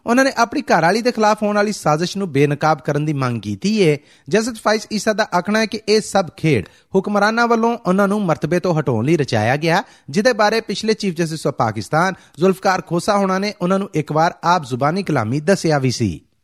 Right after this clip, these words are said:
ਭਾਰਤ ਵੱਲੋਂ ਦੋ ਐਸੀਆਂ ਕਸ਼ਮੀਰੀ ਕੁੜੀਆਂ ਪਾਕਿਸਤਾਨੀ ਜ਼ਿੰਮੇਦਾਰਾਂ ਦੇ ਹਵਾਲੇ ਕੀਤੀਆਂ ਗਈਆਂ ਨੇ ਜੋ ਗਲਤੀ ਦੇ ਨਾਲ ਸਰਹੱਦ ਅਲਾਂਘ ਕੇ ਭਾਰਤ ਵਾਲੇ ਪਾਸੇ ਟੁਰ ਗਈਆਂ ਸਨ। ਦੋਵੇਂ ਕੁੜੀਆਂ ਦਾ ਤਾਲੁਕ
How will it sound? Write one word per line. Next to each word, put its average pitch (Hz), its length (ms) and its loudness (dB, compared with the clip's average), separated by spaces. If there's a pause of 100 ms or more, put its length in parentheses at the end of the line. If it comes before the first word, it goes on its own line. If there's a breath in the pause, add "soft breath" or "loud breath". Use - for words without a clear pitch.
(1400)
ਭਾਰਤ 208 280 4
ਵੱਲੋਂ 254 200 2
ਦੋ 254 220 2
ਐਸੀਆਂ 196 360 2
ਕਸ਼ਮੀਰੀ 196 420 0
ਕੁੜੀਆਂ 185 340 0
ਪਾਕਿਸਤਾਨੀ 180 480 0
ਜ਼ਿੰਮੇਦਾਰਾਂ 156 500 0
ਦੇ 190 100 -2
ਹਵਾਲੇ 147 320 0
ਕੀਤੀਆਂ 139 360 -4
ਗਈਆਂ 165 320 -2
ਨੇ 190 140 0
ਜੋ 175 220 0
ਗਲਤੀ 180 340 0
ਦੇ 165 120 0
ਨਾਲ 147 240 2
ਸਰਹੱਦ 170 320 0 (100)
ਅਲਾਂਘ 151 280 2
ਕੇ 170 160 0
ਭਾਰਤ 135 340 -2
ਵਾਲੇ 165 180 2
ਪਾਸੇ 120 360 -2
ਟੁਰ 170 220 0
ਗਈਆਂ 117 280 -2
ਸਨ। 87 240 -6 (500)
ਦੋਵੇਂ 170 240 2
ਕੁੜੀਆਂ 139 280 0
ਦਾ 123 100 2
ਤਾਲੁਕ 175 400 2